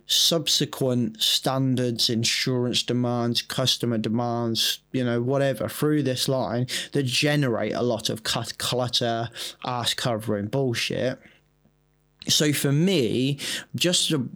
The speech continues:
just the re-emergence of the conversation of cutting red tape seemed like a bit of a threat to the safety profession, right? It might then extend to you into your organisation, that if the conversation of red tape comes up and your,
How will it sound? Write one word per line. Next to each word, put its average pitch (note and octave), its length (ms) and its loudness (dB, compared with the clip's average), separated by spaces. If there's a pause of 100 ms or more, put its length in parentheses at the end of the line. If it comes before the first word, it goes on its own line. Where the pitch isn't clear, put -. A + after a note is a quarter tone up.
just E3+ 300 2
the C#3+ 80 4
re-emergence C#3 1120 2
of A2+ 100 0
the B2 80 0
conversation C3+ 720 2
of B2+ 160 0
cutting C3+ 300 -2
red C3+ 220 0
tape D3 420 0 (240)
seemed D3+ 420 2
like C3+ 200 0
a B2+ 40 2
bit B2 160 2
of A2 80 -2
a A#2+ 100 0
threat - 340 -2
to A#2+ 100 0
the A#2 100 -2
safety A2 380 -2
profession, - 600 -2 (240)
right? D3 280 -2 (500)
It D3 220 2
might D3+ 480 2
then B2+ 340 0 (280)
extend C#3+ 500 0
to C#3+ 100 0
you D#3+ 380 2
into C3 240 2
your B2 200 0
organisation, B2+ 800 0
that A#2+ 120 0
if B2+ 120 -4
the C3+ 80 -2
conversation D3+ 680 0
of C3 160 -2
red C3 200 0
tape A3 300 -2
comes C3 320 0
up A2+ 240 -2 (320)
and B2 160 0
your, D3 500 4